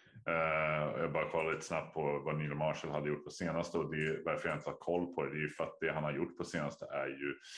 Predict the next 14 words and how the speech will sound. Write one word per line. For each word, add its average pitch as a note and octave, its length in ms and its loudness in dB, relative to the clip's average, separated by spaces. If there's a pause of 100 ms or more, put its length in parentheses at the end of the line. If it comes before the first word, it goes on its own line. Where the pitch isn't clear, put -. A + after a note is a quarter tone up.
(500)
T F#2+ 80 4
V-serieavsnitt. - 880 0 (260)
Eh, A#1+ 840 0
han E2 220 0
har D#2+ 100 2
regisserat, D#2 840 0
eh, D2 300 2 (100)
delar D2+ 400 4
av D2 220 2
Black D2+ 280 -2
Sails, - 840 -2 (180)
Game D2+ 140 2
of - 100 -6
Thrones, D2+ 540 0